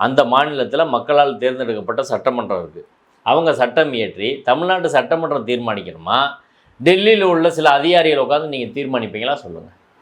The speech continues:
எங்க மாநிலத்துக்கு நாங்க தானே முடிவு பண்ண முடியும். இப்ப தமிழ்நாட்டுக்கும் காஷ்மீருக்கும் அஸ்ஸாமுக்கும் கேரளாவுக்கும் ஒரிசாவுக்கும்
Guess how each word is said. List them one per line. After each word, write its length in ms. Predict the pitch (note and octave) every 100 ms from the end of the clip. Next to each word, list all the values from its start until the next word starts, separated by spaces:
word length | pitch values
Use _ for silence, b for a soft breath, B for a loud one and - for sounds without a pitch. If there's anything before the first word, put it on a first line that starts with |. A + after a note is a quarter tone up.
| b b
எங்க 260 | A#2+ D#3+ F3+
மாநிலத்துக்கு 560 | E3 F#3 F#3+ F3+ D#3
நாங்க 160 | C3+ E3
தானே 140 | F3
முடிவு 260 | E3 C#3+ D3
பண்ண 160 | C3+ A#2
முடியும். 360 | G2+ C3 C3+ F#2 _ _ _
இப்ப 140 | - B2 B2+
தமிழ்நாட்டுக்கும் 800 | C#3+ F#3 F#3+ E3+ B2+ G2 C#3+ F3+ - _ _ _ _ -
காஷ்மீருக்கும் 760 | C3+ E3 - C3+ A2+ F#2+ C#3 E3 - _ _ -
அஸ்ஸாமுக்கும் 840 | A2 C#3 - F#3 F3 C#3 A2+ D#3+ F3 - _ _ _ _ _
கேரளாவுக்கும் 720 | D#3 F3 E3 D3 A#2 B2 C#3+ - - _ _ _
ஒரிசாவுக்கும் 840 | C3 E3+ F#3+ F#3 F3+ C#3+ A#2 D3+